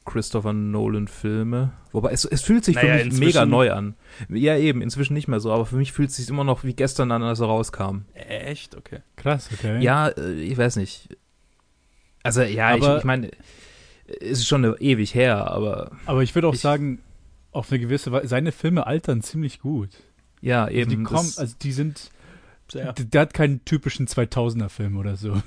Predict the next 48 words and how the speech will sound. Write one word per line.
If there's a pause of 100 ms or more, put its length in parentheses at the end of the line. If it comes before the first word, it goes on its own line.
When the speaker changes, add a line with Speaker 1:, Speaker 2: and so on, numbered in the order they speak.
(640)
Speaker 1:
Mhm.
Speaker 3:
Um's,
um's
so
auszudrücken.
Kein, (1120)
ich
Speaker 2:
Ja,
Speaker 3:
könnte,
Speaker 2:
ich (240)
Speaker 3:
ich
Speaker 2:
weiß
Speaker 3:
könnte
Speaker 2:
nicht.
Speaker 3:
die
Filme
nur
von
der
Technik
her
in, (140)
Speaker 2:
Ja.
Speaker 3:
in
Jahrzehnte
einordnen,
nicht
von, (600)
wie
sie
gemacht
sind.
Speaker 2:
Ach
so,
ja,
gut,
ja. (100)
Ja,
ich
meine,
Following
und
Insomnia
habe
ich
noch
nicht
gesehen,